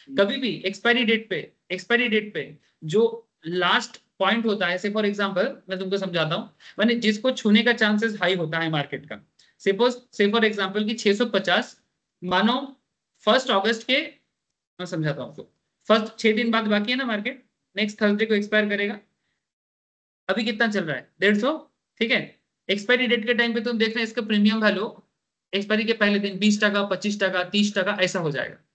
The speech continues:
Speaker 2: ठीक है। Even अगर market में momentum है, मोमेंटम है, मानो छह सौ पचास touch करेगा वो, साढ़े छह सौ touch करेगा वो, तो शायद बीस से पच्चीस, पच्चीस से तीस, थोड़ा सा touch कर दे,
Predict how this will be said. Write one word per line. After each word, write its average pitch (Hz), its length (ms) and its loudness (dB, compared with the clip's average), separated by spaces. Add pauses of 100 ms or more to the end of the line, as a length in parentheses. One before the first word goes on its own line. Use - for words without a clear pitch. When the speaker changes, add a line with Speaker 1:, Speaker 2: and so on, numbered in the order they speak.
(160)
Speaker 2:
ठीक 247 120 0
है। - 280 -4 (500)
Even 208 360 2
अगर 240 220 2
market 247 340 -2
में 254 120 -6
momentum 240 500 -2
है, 214 400 -2 (680)
मोमेंटम 247 420 2
है, 202 120 2
मानो 208 200 0
छह 214 140 -2
सौ 220 120 -4
पचास 214 380 -2
touch 214 140 0
करेगा 208 340 2
वो, 139 300 -8
साढ़े 190 240 -2
छह 208 120 -2
सौ 214 80 -2
touch 202 200 -2
करेगा 202 340 0
वो, 131 260 -12 (260)
तो 226 100 0
शायद 233 240 2
बीस 220 340 -6
से 240 100 -2
पच्चीस, 214 500 -6
पच्चीस 208 280 -6
से 220 80 -2
तीस, 220 300 -6
थोड़ा 208 180 0
सा 208 100 -2
touch 208 220 -2
कर 233 180 2
दे, 165 260 -8